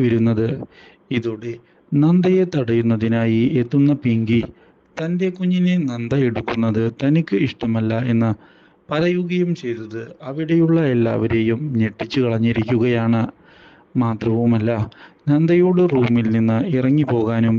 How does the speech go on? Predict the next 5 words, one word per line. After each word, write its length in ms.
പിങ്കി 360
പറയുന്നത് 480
നന്ദയുടെ 500
മനസ്സിനെ 440
വേദനിപ്പിക്കുന്നു. 800